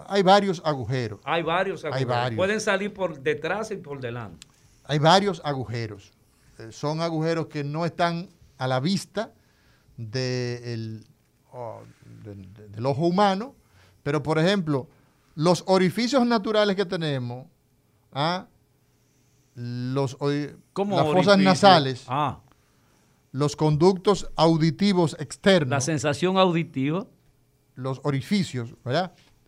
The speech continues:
Speaker 1: Albergan
Speaker 2: Porque lo ve como
Speaker 1: órganos,
Speaker 2: hoyo, eh.
Speaker 1: albergan órganos que tienen que ver con sentidos, la visión,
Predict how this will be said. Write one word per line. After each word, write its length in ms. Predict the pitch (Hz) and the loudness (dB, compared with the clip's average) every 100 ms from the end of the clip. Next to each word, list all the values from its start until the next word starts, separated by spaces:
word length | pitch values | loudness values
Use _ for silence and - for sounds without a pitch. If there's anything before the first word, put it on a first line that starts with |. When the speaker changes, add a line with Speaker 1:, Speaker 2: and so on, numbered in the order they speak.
| _ - | _ 0
Speaker 1:
Albergan 720 | 175 180 170 233 214 165 170 | 4 4 6 6 6 2 0
Speaker 2:
Porque 100 | 127 | 2
lo 60 | |
ve 60 | 139 | 8
como 120 | 240 | 10
Speaker 1:
órganos, 420 | 220 180 170 165 | 10 8 4 2
Speaker 2:
hoyo, 500 | 139 175 123 110 95 | 2 0 -2 -6 -6
eh. 140 | 117 80 _ _ _ _ _ _ - | -10 -12 _ _ _ _ _ _ -2
Speaker 1:
albergan 720 | 143 147 156 208 214 208 190 _ _ - | 0 2 2 4 2 -2 -4 _ _ 4
órganos 600 | 214 180 160 165 208 - | 6 6 2 -2 -10 -14
que 120 | - 139 | -8 -6
tienen 300 | 147 160 156 | -4 -6 -6
que 120 | 180 | -4
ver 320 | 160 156 139 | -4 -6 -8
con 380 | - 151 156 170 _ _ _ _ _ _ _ _ _ _ _ _ _ _ _ _ _ _ _ _ _ _ _ _ _ _ _ | -6 -6 -6 -14 _ _ _ _ _ _ _ _ _ _ _ _ _ _ _ _ _ _ _ _ _ _ _ _ _ _ _
sentidos, 960 | - 214 208 196 269 254 185 147 - _ _ _ _ - | 0 6 6 6 4 6 6 2 -2 _ _ _ _ -6
la 200 | 143 151 | 2 2
visión, 680 | 151 151 190 202 175 117 | 2 -2 4 6 6 2